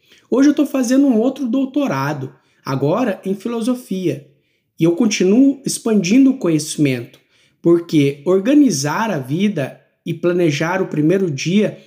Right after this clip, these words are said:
do resto de nossas vidas é a ordem do dia. Veja, o que eu compartilhei até aqui com você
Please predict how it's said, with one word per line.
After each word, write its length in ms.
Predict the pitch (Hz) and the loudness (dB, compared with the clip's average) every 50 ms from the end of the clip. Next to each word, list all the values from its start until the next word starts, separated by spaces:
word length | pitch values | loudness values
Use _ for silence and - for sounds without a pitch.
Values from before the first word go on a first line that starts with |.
| _ _ - - - - _ _ _ | _ _ -20 -20 -20 -20 _ _ _
do 120 | - 160 147 | -2 -2 -2
resto 500 | 139 - 151 156 208 240 240 - - 185 | -2 -2 -4 -4 -2 -4 -4 -8 -10 -8
de 140 | 160 160 151 | -6 -4 -4
nossas 440 | 156 151 151 147 - - 117 113 | -4 -6 -6 -8 -10 -12 -14 -8
vidas 680 | 117 127 175 240 277 220 170 131 - - - - - _ _ _ _ _ _ _ - | -4 0 0 2 2 0 -2 -4 -4 -6 -10 -14 -16 _ _ _ _ _ _ _ -8
é 100 | 151 135 | -8 -6
a 120 | 123 117 | -4 -2
ordem 420 | 120 131 143 190 240 254 269 214 165 | -2 -2 0 0 0 0 0 0 -2
do 100 | 139 127 | -2 -4
dia. 460 | 123 123 131 143 135 127 117 - - _ _ _ _ _ _ _ _ | -6 -4 -2 0 0 0 -2 -4 -12 _ _ _ _ _ _ _ _
Veja, 540 | - 160 190 190 175 147 127 - 117 110 - _ _ _ _ _ _ _ - | -2 0 2 2 2 0 -2 -4 -10 -14 -16 _ _ _ _ _ _ _ -8
o 80 | 160 | -6
que 140 | 160 - 269 | -4 -2 -2
eu 80 | 277 269 | -2 -2
compartilhei 1120 | - 277 247 208 - 196 190 196 196 202 - - - 151 143 147 147 151 147 147 - - | -2 -4 -4 -2 -2 -2 -2 -2 -2 -4 -6 -4 -2 0 2 2 4 4 2 2 -2 -6
até 280 | - 143 143 - - 160 | -8 -8 -6 -6 -4 -4
aqui 260 | 151 147 - - 156 | -4 -6 -4 -4 -4
com 240 | 151 151 - 131 123 | -4 -2 -2 -4 -4
você 640 | 120 120 123 - - - - 175 220 220 - - | -4 -8 -8 -8 -4 -2 0 0 0 0 -4 -8